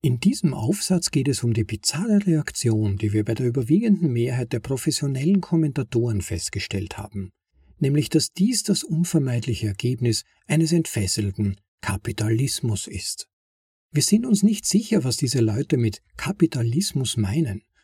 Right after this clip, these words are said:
oder auch nur glauben zu meinen. Wenn sie das Regime der politischen Ökonomie, das im Westen seit neunzehnhunderteinundsiebzig vorherrscht und seit zweitausendneun besonders akut ist, meinen, dann haben sie technisch gesehen recht. Aber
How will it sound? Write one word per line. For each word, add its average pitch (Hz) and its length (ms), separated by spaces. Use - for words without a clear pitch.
oder 160 220
auch - 160
nur 143 140
glauben 117 480
zu - 160
meinen. 92 400
Wenn 131 220
sie 127 280
das 127 260
Regime 170 440
der 160 100
politischen 151 580
Ökonomie, 120 600
das 139 200
im 110 140
Westen 170 320
seit 117 240
neunzehnhunderteinundsiebzig 127 1040
vorherrscht 117 580
und 196 180
seit 139 160
zweitausendneun 143 800
besonders 135 440
akut - 380
ist, 123 260
meinen, 139 480
dann 208 220
haben 202 160
sie 202 180
technisch 120 400
gesehen 131 420
recht. - 500
Aber 113 320